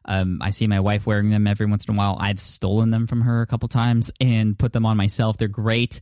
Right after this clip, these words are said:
I would love to do a custom order with you at some point for one of my favorite books,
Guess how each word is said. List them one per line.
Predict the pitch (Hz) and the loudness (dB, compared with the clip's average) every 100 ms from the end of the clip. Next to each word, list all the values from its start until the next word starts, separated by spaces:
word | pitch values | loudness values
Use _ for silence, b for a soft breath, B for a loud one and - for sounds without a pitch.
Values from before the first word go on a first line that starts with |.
| B B B | B B B
I | 117 | 0
would | 113 123 | 0 2
love | 117 123 123 - | 2 2 0 -4
to | - 117 107 | -2 0 0
do | 101 107 101 | 2 2 0
a | |
custom | - 117 - 107 | 0 -2 0 -2
order | 98 98 95 | 0 0 -2
with | 98 104 | -4 -2
you | 95 | -2
at | 87 | -2
some | - 98 | -2 -4
point | 92 98 95 - | -2 -6 -6 -10
for | - 98 95 | -6 -2 -2
one | 98 | 0
of | 92 | 0
my | 113 135 | 0 -2
favorite | 107 90 76 | -4 -4 -2
books, | 92 87 - - | -2 -4 -8 -14